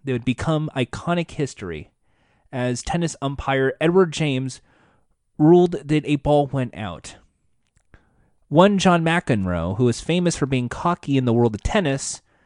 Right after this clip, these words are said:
decided to call out the umpire, saying, "Excuse me, you cannot be serious, man. You cannot be serious."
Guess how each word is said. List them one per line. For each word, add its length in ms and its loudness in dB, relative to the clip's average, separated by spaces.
decided 540 4
to 320 4
call 420 -4
out 240 0
the 160 0
umpire, 640 -6
saying, 300 -4
"Excuse 680 -4
me, 280 -10
you 140 0
cannot 400 4
be 100 4
serious, 640 8
man. 460 2
You 180 2
cannot 480 0
be 140 -2
serious." 800 0